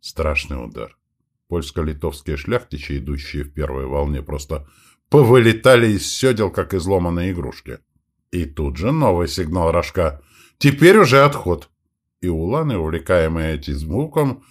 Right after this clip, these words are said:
хоть и отмахивались кончаром, но спешно выходили из боя и отходили. Назад. А им навстречу уже шла вторая рота. Понятно, что поляки с литвинами бросились в погоню.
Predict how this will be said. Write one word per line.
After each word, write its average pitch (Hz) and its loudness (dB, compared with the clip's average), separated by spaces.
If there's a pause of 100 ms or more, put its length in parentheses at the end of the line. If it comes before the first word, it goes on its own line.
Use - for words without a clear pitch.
(220)
хоть 143 4
и - 6
отмахивались 104 2
кончаром, 160 2
но 123 0
спешно - 0
выходили 101 0
из 82 -2
боя 131 -2
и 147 2
отходили. 82 -2 (280)
Назад. 95 -6 (640)
А 87 -2
им 98 -2
навстречу 180 -4
уже 92 -2
шла 113 0
вторая 101 4
рота. 85 -2 (760)
Понятно, 147 6
что - -2
поляки 117 2
с - -6
литвинами 110 -2
бросились 98 -2
в - -20
погоню. 90 0